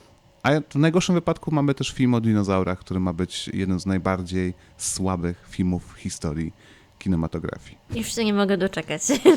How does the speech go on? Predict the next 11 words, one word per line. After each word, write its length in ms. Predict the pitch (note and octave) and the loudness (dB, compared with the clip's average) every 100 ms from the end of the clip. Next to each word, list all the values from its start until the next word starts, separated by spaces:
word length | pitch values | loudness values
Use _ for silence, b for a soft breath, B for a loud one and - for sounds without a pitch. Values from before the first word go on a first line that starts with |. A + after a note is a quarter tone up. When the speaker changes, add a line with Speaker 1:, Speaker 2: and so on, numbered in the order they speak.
| - | 8
Speaker 2:
<laughs> 420 | E4 F#4+ F4 - - | 8 8 4 -4 -4
Speaker 1:
Ale 260 | G#2 A2+ G2+ A2 - | 4 4 2 -8 -2
jako, 240 | B2 - A#2+ | 0 2 2
że 120 | B2 | 2
trafiło 400 | C3 C3 C3+ C3 | 2 4 6 6
na, 160 | B2+ A#2+ - | 4 2 0
na, 140 | B2 A#2+ | 0 0
na, 140 | B2 | 0
na 220 | A2+ - | 0 -2
dwóch 300 | A#2 A#2 A#2+ | -4 -2 0
wariatów, 520 | A2+ A2+ A2 G#2 G2+ | 2 2 2 0 -2